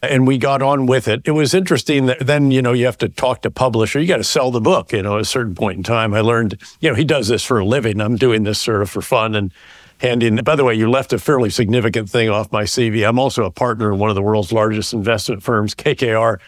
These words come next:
and chair their Global Institute, something I've been doing for the last ten years, which is a great privilege. Uh, but so anyway, we'd talk to the publishers, and finally one of them, HarperCollins, who actually ultimately bought the book, if you will,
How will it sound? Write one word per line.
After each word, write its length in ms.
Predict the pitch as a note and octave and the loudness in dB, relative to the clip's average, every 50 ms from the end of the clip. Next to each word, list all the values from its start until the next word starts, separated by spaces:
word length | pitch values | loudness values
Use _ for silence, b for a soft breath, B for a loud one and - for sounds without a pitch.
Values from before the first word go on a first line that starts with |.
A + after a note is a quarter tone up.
| B B B B B B - | B B B B B B -6
and 120 | A#2+ A2+ | -4 -4
chair 220 | G2 - C#3 B2 B2 | -2 0 0 2 2
their 160 | A2+ A2 G#2+ | 0 0 0
Global 380 | F#2 A#2 A#2 G#2+ F#2+ G2 G2+ | 2 2 2 2 2 0 0
Institute, 560 | G#2+ A2+ A#2 - - - G2 F2 F#2+ F#2 F#2+ - | 0 0 0 -2 -4 -4 -4 -2 -2 -2 -2 -2
something 340 | - B2 G#2+ F2+ A#2 G#2+ | -4 -4 -4 -2 -2 0
I've 120 | G2 G2 F#2 | 0 0 0
been 120 | G2+ G2 | 0 2
doing 260 | F#2 G2+ G#2 G2 F#2+ | 2 2 2 0 0
for 120 | F2+ - G#2+ | -2 -4 -4
the 100 | G2 G2 | -4 -6
last 320 | F#2+ F#2+ F#2 E2+ - - | -6 -6 -6 -8 -8 -6
ten 240 | - G#2+ F#2+ F2+ F#2 | -4 -4 -2 -2 0
years, 380 | G2 G#2+ G#2+ F#2 F2+ E2 - - | 0 0 0 0 -2 -4 -6 -8
which 140 | - - - | -8 -6 -4
is 120 | G#2+ F2 | -4 -4
a 60 | G2 | -4
great 280 | F2+ G2+ G#2 G2 G2 - | -2 -2 -2 -2 -4 -4
privilege. 440 | - A2+ G#2+ F2+ G2 F#2 E2+ - B B B B B B B _ _ _ _ _ - | -2 -2 -2 -2 -2 -6 -8 -10 B B B B B B B _ _ _ _ _ -2
Uh, 140 | - C#3 C#3 | 0 0 0
but 200 | B2+ C#3 D#3 - | 0 0 -2 0
so 160 | - - F#3 | 2 2 2
anyway, 260 | G3 G#3 G3 D3+ C#3 | 2 2 2 2 2
we'd 220 | C3+ C#3+ D3+ C#3 - | 2 2 2 0 0
talk 220 | C#3+ D3+ D3 C3+ | 0 0 0 0
to 80 | - C3 | 0 -2
the 100 | G#2+ A#2 | -2 -2
publishers, 560 | - E3 F#3+ F#3 D3+ B2 - - B2+ A2+ G#2+ | -2 -2 -2 0 -2 -2 0 0 -2 0 0
and 100 | D3 C#3 | 0 0
finally 260 | D3 F3 G3 G3+ F#3 | 0 0 0 2 2
one 180 | D3+ C#3+ D3 D3+ | 2 2 2 0
of 80 | C#3 | 0
them, 220 | A2+ B2 A2 A#2 A2 | 2 2 2 2 0
HarperCollins, 800 | - - A#2 C#3 - B2+ G#2+ - C3+ C3+ C3 A#2+ G#2+ G#2+ G2+ | 0 -2 -2 -2 -2 -2 -2 0 0 0 0 0 0 0 0
who 100 | A2 A#2 | 2 2
actually 320 | A2+ A2+ G#2+ - A2 G2+ G2+ G#2 - | 2 2 2 0 -2 -2 -2 -2 -2
ultimately 560 | A#2+ A2 A2 G2+ A2+ G#2 G#2 G#2+ G#2+ G2+ G#2 F#2 - - - | -2 -2 -2 -2 -2 -4 -2 -2 -2 -2 -2 -4 -6 -8 -4
bought 260 | - A2 A#2+ A2+ - | -2 0 0 0 -2
the 60 | - | -2
book, 280 | G#2 F#2+ A2 G#2 G2 - | -2 0 0 0 -2 -2
if 160 | G#2 F2+ F2+ | -4 -4 -2
you 100 | G2 F2+ | -2 -2
will, 280 | F2 F#2 F2+ F#2 G#2 | -2 -2 -4 -4 -6